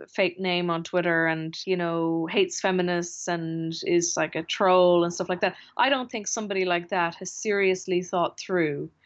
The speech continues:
the implications of the stated goals of some of the senior figures in the alt-right. And they're constantly, you know, the alt-right is constantly growing, or the, the, the whole broader milieu, we'll say, right, including the Pepes and the, the alt-right and the whole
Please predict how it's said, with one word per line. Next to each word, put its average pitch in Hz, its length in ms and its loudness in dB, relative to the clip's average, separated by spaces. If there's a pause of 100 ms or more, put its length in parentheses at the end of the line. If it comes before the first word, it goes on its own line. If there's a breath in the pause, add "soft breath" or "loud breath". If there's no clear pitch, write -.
(340 soft breath)
the 208 100 6
implications 190 1000 0 (120)
of 165 600 2
the 185 200 -4
stated 180 580 2
goals 170 680 2
of 170 280 2
some 175 160 0
of 165 60 2
the 170 80 0
senior 170 380 2
figures 156 340 -2
in 160 80 -2
the 156 120 2
alt-right. 143 520 0 (580 loud breath)
And 226 240 0
they're 226 120 0
constantly, 214 1080 -4 (100)
you 233 140 -2
know, 202 140 4
the 208 160 4
alt-right 262 400 4
is 220 100 -4
constantly 240 520 -2
growing, 208 640 4
or 202 120 4
the, 202 280 2
the, 208 140 0
the 196 180 -2
whole 226 320 4
broader 202 320 4
milieu, 190 440 2
we'll 147 120 -6
say, 143 280 -4
right, 156 280 0
including 180 680 2
the 175 80 2
Pepes 180 640 0
and 170 240 -4
the, 165 320 -2
the 175 140 4
alt-right 175 640 4
and 170 140 -8
the - 40 -6
whole 185 400 4